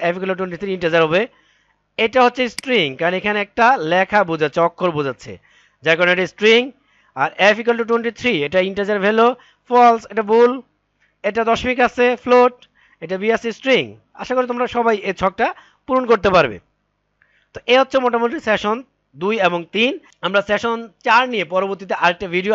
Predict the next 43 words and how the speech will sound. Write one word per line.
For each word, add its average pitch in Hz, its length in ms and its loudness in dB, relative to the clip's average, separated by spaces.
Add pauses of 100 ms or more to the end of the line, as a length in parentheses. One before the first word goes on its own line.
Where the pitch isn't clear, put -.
আমাদের 160 300 0
Facebook 190 360 -4
পেজ 240 220 4
অথবা 180 240 -6
YouTube 160 240 -10
চ্যানেলে 190 300 -2
আপলোড 190 320 -8
করব। 220 160 0 (400)
তো 170 140 -6
সেই 196 200 -2
ভিডিওটা 233 400 -4
যাতে 214 160 -2 (100)
মিস 240 120 -10 (100)
না 240 140 -2
করো, 156 180 0 (440)
তাহলে 170 240 -2
অবশ্যই 202 260 -8
কি 233 140 -14
করা 233 200 -2
লাগবে? 226 260 0 (600)
অবশ্যই 185 440 0 (100)
আমাদের 175 260 -2 (180)
এই 208 140 0
Facebook 220 360 -2
পেজটাকে 247 400 -2
ফলো 226 240 2
দিয়ে 226 160 2
রাখতে 165 240 -2
হবে, 190 180 4 (400)
অথবা 277 300 2 (160)
YouTube 214 320 -6
চ্যানেল 202 340 -2
হলে 233 160 0 (140)
YouTube 180 240 -6
চ্যানেলটিকে 180 380 -8
সাবস্ক্রাইব 180 380 -8
করে 226 140 2 (480)
পাশে 247 240 2
থাকা 262 200 0
বেল 226 180 0
আইকনটি 226 340 -6 (220)
must 262 300 2 (100)
be 262 60 -8